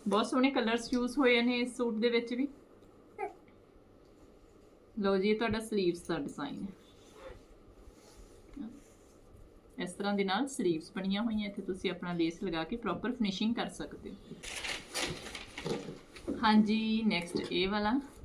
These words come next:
ਕ੍ਰਾਸ ਸਟਿਚ ਦਾ ਡਿਜ਼ਾਈਨ ਹੈ, ਲੈਮਨ ਕਲਰ ਦੇ ਉੱਪਰ ਬੜਾ ਹੀ ਡਿਫਰੈਂਟ ਜਿਹਾ ਸ਼ੇਡ ਹੈ, ਉਸ ਦੇ ਉੱਪਰ ਆਪਾਂ ਬਣਾਇਆ ਹੋਇਆ ਹੈ। ਇਸ ਤਰ੍ਹਾਂ ਦੇ ਨਾਲ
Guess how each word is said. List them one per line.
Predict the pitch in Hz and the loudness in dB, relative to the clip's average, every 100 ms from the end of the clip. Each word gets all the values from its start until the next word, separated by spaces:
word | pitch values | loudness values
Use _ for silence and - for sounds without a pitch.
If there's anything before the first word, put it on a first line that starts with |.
| - - - - | -18 -18 -14 -4
ਕ੍ਰਾਸ | 185 185 | 0 -2
ਸਟਿਚ | - 208 - | -2 -6 -2
ਦਾ | 214 220 | 0 0
ਡਿਜ਼ਾਈਨ | 202 180 170 170 | 2 2 2 2
ਹੈ, | 214 - - - - - - - - - - | 0 0 -2 -6 -20 -20 -20 -20 -20 -10 2
ਲੈਮਨ | 208 196 226 285 | 6 6 6 4
ਕਲਰ | 226 190 | 4 4
ਦੇ | 175 190 | 4 0
ਉੱਪਰ | 190 202 202 - | 2 0 0 -8
ਬੜਾ | 180 226 240 | -4 0 0
ਹੀ | 226 | 0
ਡਿਫਰੈਂਟ | 247 - 294 262 | -2 2 2 4
ਜਿਹਾ | 262 | 2
ਸ਼ੇਡ | 254 220 170 | 2 2 4
ਹੈ, | 202 269 - - - - - - - - | 2 0 -6 -20 -20 -20 -20 -20 -14 -8
ਉਸ | 185 - | -8 -2
ਦੇ | |
ਉੱਪਰ | 226 226 | -2 0
ਆਪਾਂ | 214 208 | -2 0
ਬਣਾਇਆ | 190 180 185 190 | 0 2 2 0
ਹੋਇਆ | 208 208 | 0 0
ਹੈ। | 285 - - - - - | -2 -4 -14 -18 -14 -8
ਇਸ | 196 185 | -6 -4
ਤਰ੍ਹਾਂ | 214 220 | -2 0
ਦੇ | 220 | 0
ਨਾਲ | 214 220 | 0 0